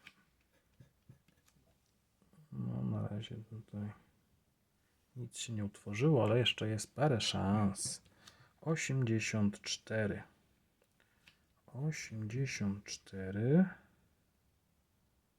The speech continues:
Dobra, kolejna to jest dwadzieścia sześć. Kontrolna B mi się tutaj pokazała. Dwadzieścia sześć. Dwadzieścia sześć.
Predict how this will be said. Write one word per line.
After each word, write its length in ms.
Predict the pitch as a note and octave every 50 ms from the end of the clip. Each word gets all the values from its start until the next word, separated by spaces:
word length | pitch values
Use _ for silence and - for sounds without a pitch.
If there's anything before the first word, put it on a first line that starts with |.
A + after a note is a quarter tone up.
| _ _ _ _ _ _ _ _ _ _ _ _ _ _ _ _ -
Dobra, 920 | A2+ A2 A2 - G2+ G2+ G2+ G2+ G2+ G2+ G#2+ A#2 C3 D3 E3+ F#3+ F#3+ F#3+ -
kolejna 640 | - B2 B2 A#2 A2 G#2+ G2+ G2+ G2 G2 G2 G2+ - -
to 180 | G#2 G#2 G2+
jest 440 | G2+ G2 G2 G2 F#2+ - - - - _ _ - - -
dwadzieścia 1000 | G#2+ A2 A#2+ B2+ C#3 B2 A2+ A2+ A#2+ A2+ G#2+ - - - - - - G2+ - - -
sześć. 520 | - - - - A#2+ C#3 D3+ D3 - -
Kontrolna 540 | - C#3+ C3+ B2+ - D3 C#3 C#3 C3+ B2+ A#2+
B 180 | A#2 C3 B2+
mi 160 | A#2+ A2 G2+ -
się 140 | - G2
tutaj 260 | G2+ - G#2 - G2+ G2+
pokazała. 580 | - G#2+ - - A2 G#2 G2+ G2+ G2 G2 G#2 - - - _ _ _ _ _ _ _ _ _ _ _ _ _ _ _ _ _ _ _ _ _ - _ _
Dwadzieścia 800 | - A2 A2 A2 A2 A2 A2+ A2+ A2 - - - - - G#2+ G#2+
sześć. 840 | - - - - G2 - G3+ - - - - - - - - - - _ _ _ _ _ _ _ _ _ _ _ _ _ _ _ _ _ _ _ _ _ _ _ _ _ _ _ _ _ _ _ _ _ _ _ _ _ _ _ _ -
Dwadzieścia 1200 | A#2 A#2 A#2 A#2+ B2 A#2+ A#2 - - G#2+ A2 A2 A2+ - - - - - - - G2+ G#2 G#2+ G#2
sześć. 1120 | - - - - G2 G2+ G2 G2+ - - - - - - - - - - - - - -